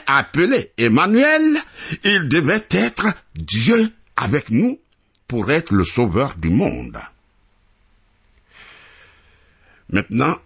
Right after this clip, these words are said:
je pose cette question. Peut-on être chrétien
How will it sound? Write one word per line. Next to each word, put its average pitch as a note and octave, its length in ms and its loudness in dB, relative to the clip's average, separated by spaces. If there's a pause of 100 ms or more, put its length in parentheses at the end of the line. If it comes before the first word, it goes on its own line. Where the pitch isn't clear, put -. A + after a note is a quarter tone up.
(220)
je E2 160 -2
pose F#2+ 400 -2
cette - 240 -4
question. - 440 -4 (2250)
Peut-on A#3+ 440 0 (220)
être D3 400 -4
chrétien D3 640 2